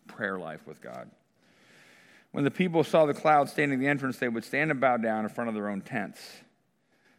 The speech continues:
Inside the tent of meeting, the Lord would speak to Moses face to face as one speaks to a friend. Afterward, Moses would return to the camp. So,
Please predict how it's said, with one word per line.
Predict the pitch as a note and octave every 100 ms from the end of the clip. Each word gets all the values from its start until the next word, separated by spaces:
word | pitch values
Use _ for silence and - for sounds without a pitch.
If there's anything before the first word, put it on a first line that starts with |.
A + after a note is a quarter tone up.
| _
Inside | A2 - A#2+
the | G#2
tent | - B2+ B2
of |
meeting, | G#2 G#2+ G#2
the | F#2+
Lord | G2 G#2 F#2
would | F2+
speak | - - D3 -
to |
Moses | G#2+ F#2 F2 E2+ -
face | - G2+ -
to | -
face | - G#2 E2 - - - _ - - -
as | - F2+
one | F#2 G2+ G2+
speaks | - - F#2+ -
to | G2
a | D#2+
friend. | - F#2 D#2 D2 - _ _ _ _ _ _ _ _ _ _
Afterward, | - A#2+ G2 G#2
Moses | F#2+ G2 G2 F#2+ F#2
would | F2
return | D#2+ - G2+
to | E2
the | E2
camp. | - F2 D#2 - _ _ _ _ _ _ _ _ _ _ _ _ _ _ _ _
So, | - C#3 B2+